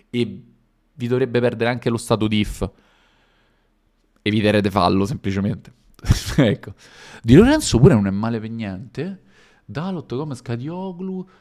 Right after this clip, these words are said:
James, Kalulu. Oddio, questi non sono male per niente sotto sto punto di vista. Ultimate Evolution, eh, questi qua che ci abbiamo. Werner, mamma mia, Werner pure non ho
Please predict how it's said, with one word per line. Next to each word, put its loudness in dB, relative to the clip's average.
James, -8
Kalulu. -6
Oddio, -2
questi -6
non -2
sono -6
male 2
per -2
niente -6
sotto -10
sto -10
punto -8
di -4
vista. -6
Ultimate -8
Evolution, -10
eh, -8
questi -16
qua -8
che -8
ci -12
abbiamo. -8
Werner, -10
mamma -20
mia, -20
Werner -16
pure -12
non -12
ho -16